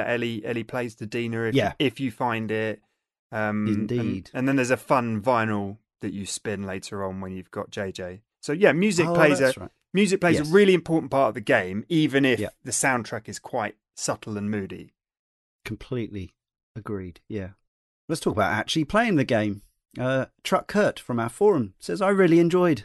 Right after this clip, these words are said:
Speaker 2: The Last of Us Part Two. I think they made the gameplay more interesting and satisfying in both stealth and shooting. To me, this is Naughty Dog at their technical and storytelling peak." Having been back to The Last of Us Remastered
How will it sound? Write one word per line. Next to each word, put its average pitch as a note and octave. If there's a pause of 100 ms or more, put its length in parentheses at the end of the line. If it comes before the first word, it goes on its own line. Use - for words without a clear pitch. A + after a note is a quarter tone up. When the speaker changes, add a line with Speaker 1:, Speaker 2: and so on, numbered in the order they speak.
(100)
Speaker 2:
The C3
Last B2+
of A2+
Us A#2
Part A#2+
Two. F3+
I D3
think -
they D#3
made C#3+
the C3
gameplay C#3
more E3+
interesting A#2
and B2
satisfying A2
in C3
both C3
stealth C#3+
and C#3+
shooting. - (440)
To C#3
me, D#3 (160)
this C#3+
is C3+
Naughty C#3+
Dog C3+
at C3
their C#3
technical C#3
and E3
storytelling G2
peak." - (640)
Having C#3
been D3
back C3
to B2
The A#2+
Last B2
of A2+
Us -
Remastered C3+